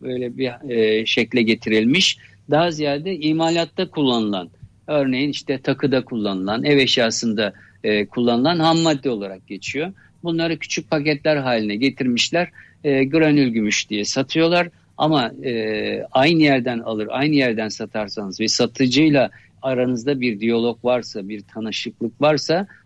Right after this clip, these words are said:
o zaman satmanız da sorun olmaz. Ama, e, bir yerden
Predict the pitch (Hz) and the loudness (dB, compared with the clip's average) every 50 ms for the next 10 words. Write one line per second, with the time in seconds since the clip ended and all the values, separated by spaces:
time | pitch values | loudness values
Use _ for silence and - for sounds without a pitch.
0 | _ - 131 143 143 160 147 135 - - 147 139 - - 143 143 175 190 190 - | _ -6 -4 -2 0 0 0 0 0 0 -2 -2 -2 -4 -4 -4 -4 -4 -4 -4
1 | 185 175 - - 147 147 170 170 156 143 135 123 117 104 95 - - - _ _ | -6 -4 -2 0 2 4 4 4 4 4 4 2 0 -2 -6 -8 -14 -18 _ _
2 | _ _ _ _ - 123 131 143 143 135 104 98 - - 117 117 113 107 107 107 | _ _ _ _ -8 -4 -2 -2 -2 -2 -4 -8 -12 -10 -8 -6 -6 -6 -6 -6
3 | 107 107 104 - - 131 135 139 143 139 131 147 147 139 120 | -6 -8 -6 -2 0 2 4 4 4 2 2 0 -2 -2 -2